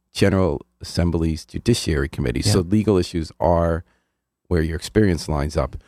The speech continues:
Speaker 1: What is it about the job that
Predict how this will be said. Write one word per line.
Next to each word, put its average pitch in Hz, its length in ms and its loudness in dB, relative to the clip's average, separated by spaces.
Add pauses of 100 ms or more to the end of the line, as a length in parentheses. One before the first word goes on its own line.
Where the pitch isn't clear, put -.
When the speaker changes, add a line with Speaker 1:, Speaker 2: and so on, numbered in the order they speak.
(240)
Speaker 1:
What 131 260 6
is 131 220 2
it 113 100 2
about 95 280 2
the 98 60 -4
job 87 560 0 (420)
that 87 280 0